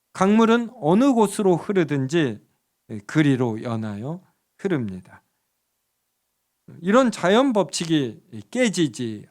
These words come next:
않습니다. 어, 불은 위로 향하고 물은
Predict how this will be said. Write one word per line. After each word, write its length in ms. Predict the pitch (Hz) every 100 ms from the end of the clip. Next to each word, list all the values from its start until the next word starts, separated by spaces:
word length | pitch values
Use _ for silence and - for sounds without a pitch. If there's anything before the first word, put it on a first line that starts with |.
| -
않습니다. 800 | 113 120 - 139 104 98 98 98 _ _ _ _ _
어, 100 | 113 110
불은 440 | - 185 185 151
위로 360 | 147 208 190 156
향하고 580 | 139 131 120 107 107 - _ _ -
물은 500 | 131 143 139 190